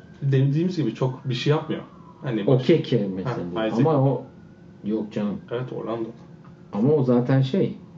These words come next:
Speaker 2: dört numara oynuyor. Guard yok öyle bir guard. Atıyorsun şu anda.
Speaker 1: Chuma Okeke, forward, üç dört. Ben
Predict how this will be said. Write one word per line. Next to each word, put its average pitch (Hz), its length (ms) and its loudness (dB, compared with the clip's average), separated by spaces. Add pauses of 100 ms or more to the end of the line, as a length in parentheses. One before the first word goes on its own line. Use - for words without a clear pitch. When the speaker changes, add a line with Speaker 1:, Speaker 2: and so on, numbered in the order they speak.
(200)
Speaker 2:
dört 135 240 2
numara 107 240 2
oynuyor. 82 280 -6 (1400)
Guard 117 340 0
yok 165 140 2
öyle 95 240 2
bir 92 80 2
guard. 87 240 -4
Atıyorsun 123 420 -2 (100)
şu 92 100 -8
anda. 87 200 -10 (680)
Speaker 1:
Chuma 135 320 2
Okeke, 110 380 -4 (120)
forward, 135 280 0 (120)
üç 143 220 -6
dört. 127 200 0 (680)
Ben 120 140 -2